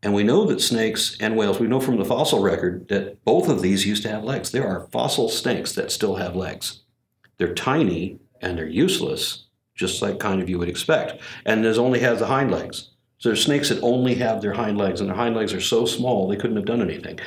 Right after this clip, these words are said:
So the fossil record can now be used to confirm the taxonomy. And then, as I said, we have the, the genetics now that can go to either confirm or correct, depending on, on what it was. So there are, there are multiple ways of testing.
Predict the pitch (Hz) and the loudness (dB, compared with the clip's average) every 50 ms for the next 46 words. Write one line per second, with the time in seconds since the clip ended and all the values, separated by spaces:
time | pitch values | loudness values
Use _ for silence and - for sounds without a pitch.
0 | - - - - - - - 127 117 113 - - - - 117 113 - 160 - 165 | -12 -12 -12 -14 -12 -6 -2 0 0 0 0 -2 -4 -2 -2 -2 2 2 4 4
1 | 165 - 160 120 113 101 101 - 107 98 - 127 113 113 110 110 110 95 107 104 | 4 4 2 2 2 2 2 0 0 -2 0 0 2 2 2 0 0 -2 -2 -4
2 | 101 - 110 101 104 107 104 104 - - - - 101 95 - - 98 98 95 95 | -2 -2 -2 0 0 0 0 -2 -4 -8 -6 -6 -6 -4 -2 -2 0 0 0 0
3 | 90 - - 98 - - - 127 123 120 98 - 90 87 - - _ _ _ _ | 0 -2 -4 -4 -4 -2 -2 0 0 0 0 -2 -4 -8 -12 -16 _ _ _ _
4 | _ _ - - - - _ _ _ _ - 104 101 95 104 113 117 113 110 104 | _ _ -20 -20 -20 -20 _ _ _ _ -2 0 2 4 6 6 6 4 4 2
5 | - 104 98 - 110 98 98 98 98 101 90 87 95 92 90 90 - 95 92 - | 2 2 2 2 2 2 2 2 2 2 0 0 0 -2 -2 -2 -4 -4 -4 -2
6 | - 92 107 139 143 127 - - - 101 92 87 87 92 95 95 95 - - 104 | 0 0 2 2 2 2 2 0 0 0 0 0 -2 -2 -2 -2 -4 -4 -2 -2
7 | 92 92 95 95 95 92 92 - - _ - - - 101 90 - 107 110 117 117 | -2 0 2 2 2 0 0 -4 -10 _ -10 -6 -4 -4 -2 0 2 2 2 2
8 | 113 98 - - 98 90 - - 101 98 98 95 90 92 92 - - - 92 110 | 2 0 0 -2 -4 -4 -2 0 0 2 2 2 0 0 -2 -2 -2 0 0 2
9 | 135 - - - - - - - _ _ _ - 92 - 107 95 92 92 92 87 | 0 0 0 -4 -6 -10 -14 -16 _ _ _ -6 -4 -2 -2 -2 -2 -2 -2 -2
10 | 90 90 90 - - 95 92 87 87 85 90 87 95 95 90 - 98 95 95 92 | -4 -4 -6 -8 -8 -6 -4 -2 -2 -2 -2 -2 -2 -2 -2 -2 -2 0 0 0
11 | 95 92 92 104 98 101 104 98 95 92 90 98 101 104 110 127 - - - 101 | -2 -2 -2 -4 -2 0 0 0 0 0 0 0 0 2 2 2 0 0 0 2
12 | 92 92 85 87 87 85 - - 123 - - - 90 85 | 2 2 2 0 -2 -4 -2 0 0 0 0 0 -2 -2